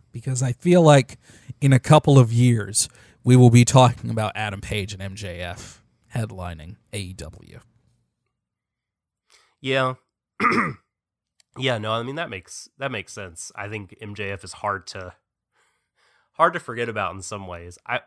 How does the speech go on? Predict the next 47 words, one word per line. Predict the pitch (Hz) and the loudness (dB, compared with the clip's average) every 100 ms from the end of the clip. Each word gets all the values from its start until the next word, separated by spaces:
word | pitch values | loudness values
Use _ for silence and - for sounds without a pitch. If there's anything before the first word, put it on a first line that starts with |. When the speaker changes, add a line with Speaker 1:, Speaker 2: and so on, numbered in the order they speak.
| _ _ _ _ _ _ | _ _ _ _ _ _
Speaker 2:
for | - | -4
me, | 135 151 156 | -4 -2 -2
I | 120 | -2
would | 113 | -4
have | 107 101 _ | -10 -18 _
liked | 113 104 - | -16 -16 -18
to, | 110 101 _ _ | -20 -20 _ _
you | 107 | -18
know, | 98 | -16
like, | 90 _ _ | -18 _ _
have | _ 113 104 | _ -6 -6
this | 104 - | -10 -8
guy | 107 101 | -4 -4
they're | 101 98 | -4 -10
positioning | - 98 101 - 95 | -14 -16 -16 -16 -16
as | 92 - | -18 -20
champion, | - 98 101 104 101 | -18 -18 -16 -18 -16
like, | 90 87 _ _ _ _ _ | -18 -20 _ _ _ _ _
get | 98 - | -18 -16
to | |
have | 92 95 - | -12 -14 -14
his | 101 - | -14 -14
say. | 98 98 110 _ _ _ _ | -14 -18 -20 _ _ _ _
But | 85 - _ _ _ _ _ _ _ 113 | -20 -20 _ _ _ _ _ _ _ -20
look, | 98 - _ _ | -18 -18 _ _
this | 107 120 123 | _ -16 -14
is | 107 | -10
very | 107 101 | -8 -6
nitpicky. | 92 - - - - _ _ _ _ _ - | -8 -16 -20 -20 -20 _ _ _ _ _ -16
Um, | 101 92 | -14 -14
I | 113 | -14
think | 104 117 _ | -14 -16 _
the | - | -16
show | 113 101 | -10 -10
was | 95 87 | -10 -16
a | |
very | 90 95 87 | -16 -16 -16
good | 87 | -20
show. | - 101 92 | -20 -18 -18
I'm | 95 | -16
not | 104 - | -16 -16
gonna | 90 | -20
kill | _ 98 - | _ -20 -20
it | |
for | - - | -20 -20
that. | 58 - _ _ | -20 -20 _ _
So, | - 95 92 | -20 -20 -20